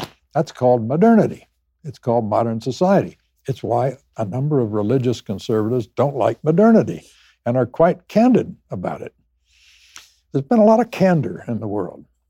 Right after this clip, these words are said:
Uh, a lo-, some of these conservatives today say, "We don't like modernity." Good. I, I admire their forthrightness. Woodrow Wilson said, "I don't like the founders."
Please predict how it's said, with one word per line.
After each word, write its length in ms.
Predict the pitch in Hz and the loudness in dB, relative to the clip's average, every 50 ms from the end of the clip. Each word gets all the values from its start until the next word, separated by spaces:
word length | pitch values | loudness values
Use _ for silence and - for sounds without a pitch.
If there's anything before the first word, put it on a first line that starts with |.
| _ - | _ -14
Uh, 120 | 98 98 - | -14 -14 -12
a 120 | - 110 104 | -10 -8 -8
lo-, 160 | 107 120 - | -8 -8 -10
some 220 | - - 135 131 156 | -8 -6 -4 -2 0
of 80 | 151 | 0
these 160 | 143 143 127 | 0 0 -2
conservatives 600 | - - 147 127 - - 127 123 120 120 139 131 | -2 -6 -6 -4 -2 0 0 0 0 -2 -4 -4
today 240 | - - 117 104 113 | -4 -6 -6 -4 -4
say, 120 | 110 - 113 | -4 -2 -2
"We 80 | 107 | -2
don't 160 | 113 131 135 | 0 0 0
like 200 | 117 120 117 110 | -2 -4 -4 -6
modernity." 520 | - 110 90 92 113 85 104 117 147 156 - _ _ | -8 -8 -6 -8 -8 -8 -6 -6 -6 -6 -8 _ _
Good. 220 | - 160 120 160 - _ _ _ | 0 0 0 -2 -6 _ _ _
I, 140 | - 110 101 - - | -10 -10 -8 -4 -4
I 100 | 113 113 | -2 -2
admire 340 | 107 104 117 123 131 131 123 | -2 -2 -2 -2 -2 -2 -2
their 140 | 120 113 110 | -4 -4 -6
forthrightness. 760 | - _ 120 117 107 - 117 113 110 - - - - - _ | -4 _ -2 -2 -2 -2 -4 -6 -6 -6 -10 -18 -20 -6 _
Woodrow 280 | 139 160 165 170 160 147 | 0 2 4 4 4 4
Wilson 320 | 139 139 135 - - 110 - | 4 2 2 0 -2 -6 -4
said, 220 | - 110 110 104 - - | -4 -4 -4 -4 0 2
"I 40 | |
don't 140 | 170 196 202 | 4 4 4
like 160 | 151 151 147 - | 4 2 0 -2
the 60 | 147 | -4
founders." 540 | - 220 233 262 277 240 175 131 - - | -2 0 2 4 4 4 2 2 0 -6